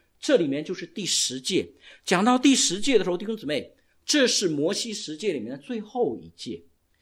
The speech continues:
最后一诫常常是有深意的，阿们吧。所以我们首先要看一看，我们说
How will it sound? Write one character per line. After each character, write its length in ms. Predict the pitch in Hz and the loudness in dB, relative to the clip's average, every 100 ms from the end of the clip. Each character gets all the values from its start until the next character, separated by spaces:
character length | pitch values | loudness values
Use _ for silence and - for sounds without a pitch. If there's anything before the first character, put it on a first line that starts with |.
| _ _ _ | _ _ _
最 200 | - 311 | 2 4
后 300 | 262 269 233 | 4 4 4
一 140 | 143 160 | 4 -2
诫 340 | 220 175 113 - _ | -2 -2 -2 -10 _
常 200 | - 151 | -10 -8
常 200 | 180 160 | -8 -10
是 120 | 165 156 | -8 -8
有 120 | 90 | -6
深 360 | - 175 190 202 | -6 -6 -6 -6
意 180 | 185 117 | -6 -6
的， 140 | - _ _ - | -10 _ _ -8
阿 160 | 202 | -4
们 180 | 220 185 | -2 -2
吧。 200 | 156 - _ _ | -4 -6 _ _
所 140 | - | -2
以 20 | 294 | 0
我 160 | 175 | 0
们 220 | 151 262 | 0 -2
首 160 | 254 139 | -4 -4
先 100 | 240 | -4
要 120 | 247 | -6
看 200 | 233 226 | -6 -6
一 40 | 196 | -4
看， 200 | 208 139 | -6 -6
我 60 | |
们 100 | 147 | -8
说 240 | 175 214 | -2 -4